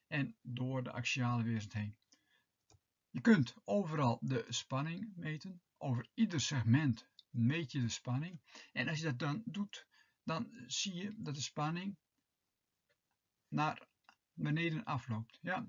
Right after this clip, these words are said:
hij heeft eerst een maximale waarde en die loopt dan snel naar beneden toe. Ja, dus dit is een grafiek in feite van de spanning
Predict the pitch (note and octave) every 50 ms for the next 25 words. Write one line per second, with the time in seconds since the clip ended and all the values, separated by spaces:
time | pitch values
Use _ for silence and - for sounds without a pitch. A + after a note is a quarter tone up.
0 | - - B2+ C3 B2+ C3 B2+ - D3+ D3 C3 A#2+ - B2 A2+ A2+ A#2+ C3+ C#3+ -
1 | - D3 C#3+ C#3 C3+ C3+ C3+ B2+ A#2+ C3+ C3 C3 C3 B2+ B2+ C3 - - C3 B2+
2 | C3 B2 - - - - _ _ - C3+ C3+ C3+ C3 B2 B2+ B2+ B2 A2+ - -
3 | - - C#3 C3+ C3 C3 B2+ B2 - - - - B2 A2+ A#2 A#2 A#2 A2+ A2+ A2+
4 | A#2 A2+ A2 A2 - A#2 G#2+ - - _ _ _ - _ _ - E3 E3+ D#3+ C#3
5 | C3 B2 A#2 C3+ B2 A#2 C#3 B2+ B2 - - E3 C3+ A#2+ A2+ - - A2+ - -
6 | E3+ E3 D3 D3 A#2+ - - A#2+ A2 A2+ A2+ - B2 - - C3 B2 A#2+ - -
7 | - - D3+ C#3+ C3+ B2+ C3+ C#3+ D#3